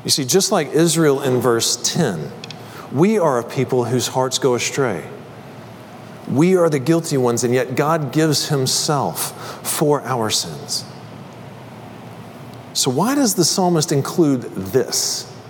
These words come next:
in a message that speaks to our worship of him?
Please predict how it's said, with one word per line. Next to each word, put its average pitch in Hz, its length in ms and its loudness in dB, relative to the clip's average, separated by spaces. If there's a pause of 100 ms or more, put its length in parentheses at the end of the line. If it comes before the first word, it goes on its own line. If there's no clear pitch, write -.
(520)
in 139 100 2
a - 20 4
message 151 400 2
that 127 140 2
speaks - 560 0 (160)
to 143 220 4
our 127 240 0
worship 131 520 0
of 135 280 -2
him? 82 140 -8